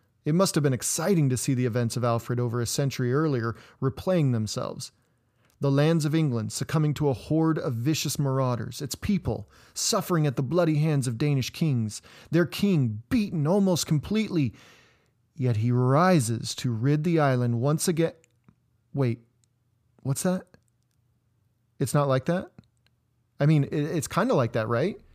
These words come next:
No? Why? Wait, why? Oh, right. <sighs>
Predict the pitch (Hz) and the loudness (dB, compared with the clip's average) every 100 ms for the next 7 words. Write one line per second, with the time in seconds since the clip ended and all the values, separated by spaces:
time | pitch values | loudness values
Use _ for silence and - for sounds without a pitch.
0 | _ _ _ _ _ _ 135 143 220 277 | _ _ _ _ _ _ -2 0 0 -4
1 | _ _ _ _ _ _ _ _ _ _ | _ _ _ _ _ _ _ _ _ _
2 | - 185 202 110 117 _ _ _ _ _ | -4 -2 -2 -4 -10 _ _ _ _ _
3 | _ _ _ _ _ _ _ - 175 131 | _ _ _ _ _ _ _ -4 0 0
4 | - - _ 131 123 175 294 320 - _ | -4 -16 _ -4 0 0 -2 -6 -12 _
5 | _ _ _ _ _ _ _ _ _ _ | _ _ _ _ _ _ _ _ _ _
6 | _ _ - 147 139 113 135 - _ _ | _ _ -4 -2 0 -2 -6 -16 _ _
7 | _ _ _ _ _ 139 147 127 - - | _ _ _ _ _ -2 0 0 -4 -10
8 | - _ _ _ _ _ _ _ _ _ | -20 _ _ _ _ _ _ _ _ _
9 | _ _ _ _ _ _ - | _ _ _ _ _ _ -14